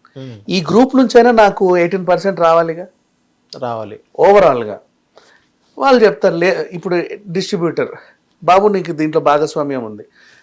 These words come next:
Speaker 2: నీకు ఇంత కోట్లు వచ్చాయని నాకు, ఆ, ఇన్ఫర్మేషన్ ఉంది, నాకు ఎంటర్టైన్మెంట్ ట్యాక్స్ కట్టు." "లేదు సార్, యాక్చువల్గా ఈ సినిమాలో వచ్చింది కానీ ఇంక నేను మూడు సినిమాలు కొన్నా సార్,
Speaker 1: Hmm.
Speaker 2: ఆ రెండిట్లో ఉన్నదంతా పోయింది" అంటాడు.
Speaker 1: Hmm.
Speaker 2: చెప్పింది అర్థం కావట్లే వీళ్ళకి.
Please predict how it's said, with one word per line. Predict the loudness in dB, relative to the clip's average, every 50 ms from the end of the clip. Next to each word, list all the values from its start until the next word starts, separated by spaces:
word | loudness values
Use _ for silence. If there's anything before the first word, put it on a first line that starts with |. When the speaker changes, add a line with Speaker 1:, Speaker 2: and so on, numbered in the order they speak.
| _ _ _
Speaker 2:
నీకు | -8 -8 -6 -4
ఇంత | -4 -2 0 -2
కోట్లు | 0 4 4 4 4 4 2 0
వచ్చాయని | 0 0 0 -2 0 -2 -2 -2
నాకు, | -2 -2 -2 -2 -4 -6 -4
ఆ, | -6 -6 -8 -10 -12 -12
ఇన్ఫర్మేషన్ | -12 -6 -2 -2 -2 -2 -2 -6 -6 -8 -12 -14
ఉంది, | -16 -16 -18 _ _ -8
నాకు | -6 -6 -4
ఎంటర్టైన్మెంట్ | -4 -6 -4 -4 -4 -4 -4 -6 -4
ట్యాక్స్ | -4 -4 -4 -4 -8
కట్టు." | -10 -10 -10 -10 -12 -16 -16 _ _ _ _ _ _ _ _ _ _ _ _ _ -4
"లేదు | 0 0 0 0 0
సార్, | -2 -2 -2 -2
యాక్చువల్గా | -2 -2 -4 -6 -6 -8 -6 -6
ఈ | -6 -6 -6 -6
సినిమాలో | -6 -6 -4 -2 0 0 0
వచ్చింది | 0 0 -2 -6 -8 -6 -6
కానీ | -6 -6 -6 -6
ఇంక | -8 -8 -10 -10 -10 -8
నేను | -6 -6 -6 -4
మూడు | -4 -2 -2 -2 -4
సినిమాలు | -4 -8 -4 -2 0 0 0
కొన్నా | -2 -4 -6 -6 -8 -10
సార్, | -12 -14 -18 -20 -20 _ _ _ _ _ -16
Speaker 1:
Hmm. | -16 -16 -18 _ _ _ _ _ _ -6
Speaker 2:
ఆ | -2
రెండిట్లో | 0 0 0 0 -2 -6 -2 0 0 0
ఉన్నదంతా | 0 -2 -4 -4 -6 -6 -8 -10
పోయింది" | -10 -10 -10 -12 -12 -16 -18 -20
అంటాడు. | -20 -20 -20 _ -20 -20 _ _ _ -20
Speaker 1:
Hmm. | -20 -20 -20 -20 -20 -20 _ _ _ _ _ _ _ _ _ _ _ _ _ _ _ -20 -16 -4 0 0
Speaker 2:
చెప్పింది | 0 2 2 0 4 4
అర్థం | 4 4 4 2 2 2
కావట్లే | 4 2 2 0 0 -4 -6 -6
వీళ్ళకి. | -6 -8 -10 -14 -16 -18 -20 -20